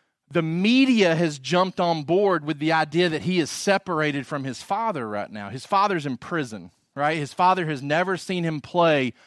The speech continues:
a meaningful football game. And so the media is kind of pitching this idea of, like, how sad for this guy to be so successful, and all he wants is for his dad to see him in person play a football game. And so there's almost this, this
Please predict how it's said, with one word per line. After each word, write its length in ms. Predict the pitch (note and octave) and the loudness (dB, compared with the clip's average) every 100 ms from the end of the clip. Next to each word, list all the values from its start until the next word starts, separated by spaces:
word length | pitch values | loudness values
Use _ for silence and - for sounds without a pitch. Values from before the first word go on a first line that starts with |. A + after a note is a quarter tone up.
| _ _ | _ _
a 80 | D#3 | -6
meaningful 640 | C#3+ D3+ F3 F3+ D#3+ C#3+ | -4 0 0 0 -2 -6
football 440 | B2+ F3+ D#3+ A#2+ G#2+ | -6 -4 -4 -6 -6
game. 280 | G2+ - _ _ _ _ _ - | -10 -16 _ _ _ _ _ -4
And 100 | G3 | 0
so 80 | |
the 100 | A3 | 2
media 460 | G3 G#3 B3 B3 A3+ | 2 4 6 6 6
is 80 | G3 | 4
kind 220 | A3 G3 | 0 0
of 100 | E3 | 0
pitching 400 | - A#3 - G#3+ | 0 0 0 0
this 220 | G3+ - | 0 2
idea 440 | G3+ F3 F3+ G#3 G3 | 2 4 4 6 6
of, 80 | |
like, 200 | F3 E3 | 4 2
how 300 | D3 G#3+ A3 | 0 0 2
sad 640 | A3 - - A3 A3 G#3+ F3+ | 0 -2 0 4 6 4 2
for 120 | F#3 | -2
this 180 | G3 - | -2 0
guy 220 | G#3 G3 | 0 0
to 60 | |
be 120 | F3+ F3 | 0 -4
so 260 | - A3 | 0 2
successful, 760 | G#3+ G3 - G#3+ G#3 - G3 F3 | 2 -4 0 2 2 0 -2 0
and 100 | E3 - - | -2 -8 -8
all 260 | - G#3+ A#3 | 2 4 4
he 140 | A#3 | 2
wants 380 | G#3 G#3 G#3+ G#3 | 0 2 2 0
is 100 | G3 | -8
for 140 | G3 | -2
his 160 | F#3+ F3+ | -2 0
dad 400 | D#3+ G3 G#3 F#3 | 0 2 2 0
to 80 | F3+ | -4
see 280 | - A3 G3+ | -4 0 0
him 120 | F#3+ | 0
in 100 | F3 | -2
person 400 | G#3 G#3 G3 F3+ | -2 -2 -2 -6
play 240 | - G#3 | 0 2
a 60 | F3+ | 2
football 480 | - F#3 F#3 F3+ E3+ | 0 -2 0 0 0
game. 260 | E3+ E3+ | -2 -4
And 80 | D#3+ | -2
so 240 | - F#3 - - - - | 2 2 0 -14 -6 2
there's 220 | G#3 F#3+ | 4 6
almost 340 | A3+ B3+ A3+ | 4 4 0
this, 260 | G#3+ F3+ - - | 2 2 0 -6
this 200 | - G3 | 0 0